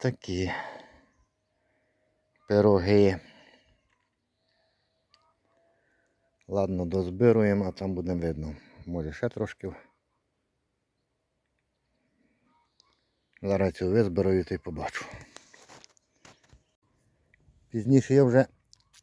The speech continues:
не буду вмикатися, включуся аж по закінченні, бо це зараз поки я сам, поки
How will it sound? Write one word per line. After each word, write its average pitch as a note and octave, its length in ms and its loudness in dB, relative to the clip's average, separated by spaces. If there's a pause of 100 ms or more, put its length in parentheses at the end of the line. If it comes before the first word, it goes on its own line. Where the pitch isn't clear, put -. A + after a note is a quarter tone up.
(180)
не B2 200 2
буду C3 300 4
вмикатися, F#2+ 640 -2
включуся A2+ 600 -8
аж - 300 -6 (1300)
по A2 120 -6
закінченні, F#2+ 840 -2 (280)
бо G2+ 260 -4 (360)
це A2 100 -4
зараз G#2 340 2
поки A2 240 -4
я G#2 180 2
сам, D#3+ 320 -2
поки - 260 -8